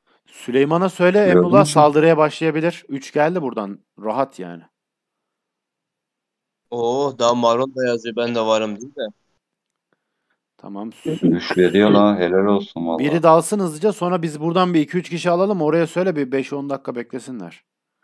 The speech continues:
Speaker 1: Üç üç, hadi hızlıca saldırsın Sülo, vakit kaybetmeyelim.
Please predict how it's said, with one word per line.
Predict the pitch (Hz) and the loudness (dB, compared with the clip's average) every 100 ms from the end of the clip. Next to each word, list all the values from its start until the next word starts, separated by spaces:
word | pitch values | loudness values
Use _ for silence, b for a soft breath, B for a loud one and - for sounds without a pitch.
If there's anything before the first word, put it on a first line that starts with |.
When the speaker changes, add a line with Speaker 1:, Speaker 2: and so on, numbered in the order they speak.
| _ _ _ _ _ _ | _ _ _ _ _ _
Speaker 1:
Üç | 143 - | -10 -8
üç, | 180 - | -10 -6
hadi | 151 160 | -2 0
hızlıca | 156 165 165 | -2 -2 -4
saldırsın | 160 156 151 160 - | -2 -2 -2 -4 -6
Sülo, | 175 151 | -8 -4
vakit | 127 135 131 | -4 -4 -6
kaybetmeyelim. | 143 147 160 147 110 98 | -6 -4 -6 -6 -10 -10